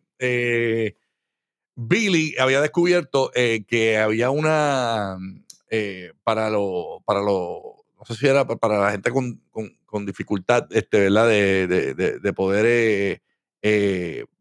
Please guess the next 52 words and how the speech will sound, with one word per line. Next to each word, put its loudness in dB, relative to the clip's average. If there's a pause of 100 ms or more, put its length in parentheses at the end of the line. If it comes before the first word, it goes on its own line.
(240)
para 0
los -2
ciegos, 4
era 2
para 2
los -2
ciegos, 0
sí, 2
era 2
un -4
programa 0
para 0
ciegos, 0 (360)
eh, 0
donde -4
tú, 2
eh, 2
ponías -2
el -6
texto 0
ahí 2
y, 0
eh, 0
te 0
leía 2
todo 0
el -2
texto 0
en -2
esa 0
voz 2
de 2
robot. 2 (440)
Entonces -2
Billy 0
descubrió 2
ese 2
programa, 0
entonces -2
Billy, 0 (140)
Billy -4
tenía -4
computadora 0
y -2
cada 0
vez -2
que 0
él -2
quería 0
tirar -2
una -2
frase, -2